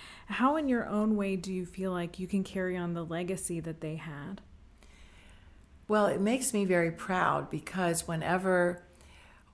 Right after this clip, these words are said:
Speaker 2: we talk about what's been done in the past, it's always Doctor and Missus Rivera. They were the founders of the center. This is what they did. Doctor Rivera was the first Latino physician in York.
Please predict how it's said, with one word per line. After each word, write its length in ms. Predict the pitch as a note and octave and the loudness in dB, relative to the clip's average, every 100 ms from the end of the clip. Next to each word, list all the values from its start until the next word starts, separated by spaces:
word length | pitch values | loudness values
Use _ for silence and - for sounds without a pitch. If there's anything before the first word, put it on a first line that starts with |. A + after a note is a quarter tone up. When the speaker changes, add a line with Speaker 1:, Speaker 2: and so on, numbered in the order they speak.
| - | -2
Speaker 2:
we 200 | F3+ F3+ | 2 2
talk 340 | F#3 F3 F3 | 2 0 0
about 580 | E3+ E3 D#3+ D#3 - - | 2 6 6 6 0 -2
what's 300 | E3 E3+ - | 2 4 4
been 160 | E3 | 2
done 240 | D#3+ D#3+ D#3 | 4 4 2
in 100 | D3+ | 0
the 60 | |
past, 500 | D3+ - D#3 C#3+ D#3 | -2 0 2 4 2
it's 160 | D3+ D3 | 0 0
always 480 | - D#3 D#3 D3 - | 0 0 0 -2 -2
Doctor 400 | F3 E3+ E3+ E3+ | 2 2 2 2
and 100 | E3 | 2
Missus 300 | E3 D#3+ D#3 | 2 0 0
Rivera. 560 | D#3 D3+ D3+ D3 C#3 | 0 2 6 6 4
They 220 | D3 D#3+ E3+ | 2 2 2
were 140 | E3 | 2
the 100 | E3 | 0
founders 520 | D#3+ D#3+ D#3 D#3+ D3+ | 0 0 2 0 0
of 100 | D#3 | -2
the 60 | D3+ | 0
center. 560 | D3 C#3+ D3 - C#3+ - - - - | 0 0 -2 -2 -4 -4 -14 -20 -6
This 180 | - E3+ | 4 4
is 120 | D#3+ | 4
what 220 | E3 D#3+ - | 2 0 0
they 140 | D#3+ | -2
did. 420 | D#3+ D3+ C#3+ - | 0 0 0 0
Doctor 340 | - D3 E3+ E3 | -2 -2 -2 0
Rivera 460 | E3 D#3 D3+ D#3 | 0 2 0 0
was 220 | D3 D3 | 0 -2
the 100 | - | -4
first 380 | D3 E3+ E3 - | -4 0 2 2
Latino 400 | D#3 D3+ E3 D#3 | 0 0 2 2
physician 520 | D3+ - E3 D#3+ D#3+ | 0 -2 -2 0 0
in 140 | D3+ D3 | 0 2
York. 380 | D3 D3 C#3 | 4 4 2